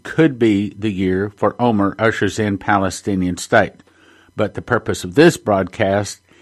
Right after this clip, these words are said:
is to possibly show you that maybe we've been looking at this in the wrong direction. Maybe it's going to give us more time. Maybe God is gonna give us more time. In other words, maybe this is not the year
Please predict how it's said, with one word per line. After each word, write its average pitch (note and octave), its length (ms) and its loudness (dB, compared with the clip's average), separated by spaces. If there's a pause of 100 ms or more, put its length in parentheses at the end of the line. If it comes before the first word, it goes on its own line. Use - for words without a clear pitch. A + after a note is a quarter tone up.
(140)
is A#2 260 2
to A2+ 140 -6
possibly C3 840 2
show B2 260 0
you A#2 460 0
that G2+ 240 -6
maybe C3+ 680 0
we've C#3+ 220 0
been B2+ 160 2
looking B2 360 2
at A2 120 -2
this A2 380 2 (520)
in B2 140 -2
the A2 80 0
wrong G#2+ 240 4
direction. F#2+ 580 -4 (240)
Maybe C#3+ 580 4
it's D3 340 0
going C#3 480 4
to C3+ 520 0 (300)
give B2 160 2
us B2+ 140 -2
more A#2+ 160 6
time. G2+ 340 0
Maybe A2+ 220 2
God C#3+ 180 6
is A#2+ 100 -2
gonna G2+ 200 -2
give F2+ 100 -2
us F2 140 -8
more F2 160 -8
time. F2 300 -6 (260)
In A2+ 80 0
other C#3 160 4
words, A2+ 260 0 (140)
maybe A2 720 0 (280)
this B2+ 300 2
is G2+ 180 -4
not C#3 340 2
the C3+ 100 0
year F#2 440 -4